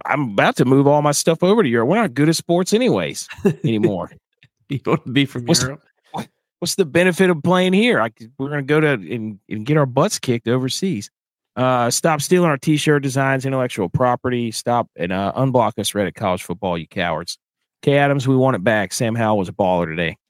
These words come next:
Speaker 1: That's not why the, uh, Commanders lost. So give us back the lone wolf.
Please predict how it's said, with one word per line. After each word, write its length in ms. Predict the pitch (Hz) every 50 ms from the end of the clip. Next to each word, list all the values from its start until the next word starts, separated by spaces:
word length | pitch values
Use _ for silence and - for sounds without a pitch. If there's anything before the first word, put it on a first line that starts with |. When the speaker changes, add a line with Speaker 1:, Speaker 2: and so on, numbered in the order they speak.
| _ _ _ _ _ -
Speaker 1:
That's 200 | - 110 104 -
not 180 | 117 104 92 80
why 180 | 92 98 98 90
the, 180 | 90 92 92 87
uh, 80 | 85
Commanders 440 | - - 95 90 87 82 78 73 98
lost. 220 | 90 82 82 - -
So 80 | 92
give 160 | 87 - 117 107
us 100 | 110 -
back 260 | - 98 95 90 -
the 80 | 95
lone 220 | 92 92 90 87 85
wolf. 200 | 85 85 90